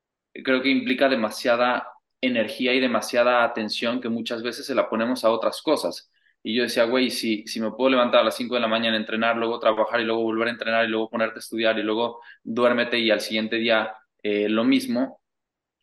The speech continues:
pues creo que mentalmente también se puede hacer un entrenamiento. Y, y creo que es eso, o sea, de la mano de mi psicóloga, hace un año, justo para antes del Mundial,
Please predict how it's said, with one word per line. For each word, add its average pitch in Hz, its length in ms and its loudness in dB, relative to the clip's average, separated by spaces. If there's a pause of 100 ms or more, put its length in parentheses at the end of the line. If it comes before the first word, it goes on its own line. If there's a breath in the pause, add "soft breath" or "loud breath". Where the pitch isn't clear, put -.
pues - 120 -18
creo 117 140 -4
que 123 80 -2
mentalmente 117 540 0
también 117 260 -2
se 120 80 -10
puede 113 160 4
hacer 117 160 -4
un 113 120 -2
entrenamiento. 110 720 -4 (480)
Y, 110 760 0 (260)
y 117 160 -6
creo 117 180 0
que 135 80 0
es 131 100 0
eso, 113 320 0
o - 60 -8
sea, 104 180 2
de 107 80 2
la 104 80 0
mano 110 220 0
de 131 60 2
mi 113 100 -2
psicóloga, 117 640 0 (640)
hace 113 380 0
un 117 260 -2
año, 117 540 -2
justo - 320 -8
para 101 360 0
antes 117 300 -4
del 113 140 -2
Mundial, 113 540 0